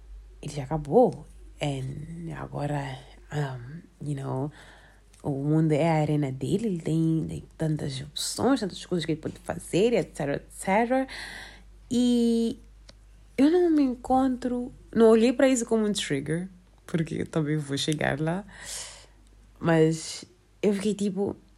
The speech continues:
deixa eu ver, ele já acabou, o que ele vai fazer agora? Ele vai viajar pelo mundo. <laughs> Ele vai viajar pelo mundo com a ajuda dos pais, ele vai estar a fazer não sei o quê. Hã?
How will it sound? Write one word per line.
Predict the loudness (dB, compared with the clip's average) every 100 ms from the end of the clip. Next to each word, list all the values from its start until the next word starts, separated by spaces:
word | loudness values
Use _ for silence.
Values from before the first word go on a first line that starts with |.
| -8
deixa | 0 0
eu |
ver, | 2 0 0
ele | 0 0
já | 0 -2
acabou, | 0 0 0 -2 0 4 4
o |
que | 2
ele | 2
vai | 2
fazer | 0 -2 -2
agora? | -2 0 0 0 -6 -14 -6
Ele | 0
vai | 2
viajar | 2 2 2 2
pelo | 2 4
mundo. | 4 6 6
<laughs> | 6 -2 -12 -18 -12 0 2 2 0
Ele | 2
vai | 2
viajar | 4 4 4
pelo | 2 2
mundo | 4 2 2
com |
a | 0
ajuda | 0 -2
dos | -4 -6
pais, | 0 2 4
ele | 0
vai | -2
estar | -4 -4
a |
fazer | -4 -6 -6
não | -6
sei | -6 -10
o | -2
quê. | 2 4 2 -2 -10 -14 -16 -10 -6
Hã? | -2